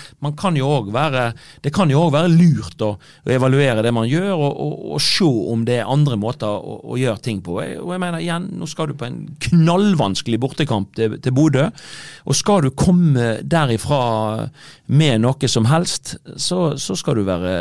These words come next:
særdeles dyktig på, på, på den slagplanen du legger for å, hvordan skal du hindre, eh, Bodø/Glimt å,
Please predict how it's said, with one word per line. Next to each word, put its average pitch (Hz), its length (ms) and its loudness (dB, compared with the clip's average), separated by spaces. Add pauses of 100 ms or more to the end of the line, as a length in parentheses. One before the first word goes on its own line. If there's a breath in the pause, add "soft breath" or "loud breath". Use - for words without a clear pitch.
(600)
særdeles 131 640 0
dyktig 110 600 -2
på, 104 200 -2 (640 loud breath)
på, 113 120 0 (120)
på 123 180 -4
den 123 180 2 (220)
slagplanen 120 880 0
du 98 80 0
legger 95 460 -2
for 95 240 -4
å, 90 80 0 (240)
hvordan 120 320 -2
skal 107 160 -2
du 95 80 2
hindre, 117 540 0 (420 loud breath)
eh, - 600 -6 (100)
Bodø/Glimt 98 840 0
å, 101 80 -2